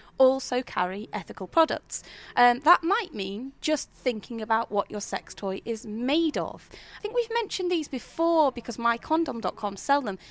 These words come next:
Ceramic dildos, uh, made out of, of pottery. Uh, you can,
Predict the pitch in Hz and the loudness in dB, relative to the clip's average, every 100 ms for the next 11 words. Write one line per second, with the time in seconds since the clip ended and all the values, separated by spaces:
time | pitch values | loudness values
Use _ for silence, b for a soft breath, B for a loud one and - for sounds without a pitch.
0 | B - - 277 277 302 320 220 - - | B -6 0 2 4 4 2 -2 -8 -10
1 | - 240 262 226 190 175 175 - B B | 2 2 2 -2 -4 -4 -8 -10 B B
2 | B 208 202 - 214 226 208 208 202 - | B 2 2 2 -2 -2 0 2 2 2
3 | - - 208 - 403 - 220 196 175 B | -6 -8 -8 2 2 4 0 -4 -4 B
4 | B - 214 220 - 233 233 - 240 226 | B 0 4 4 2 -6 -6 0 0 0
5 | 226 | -4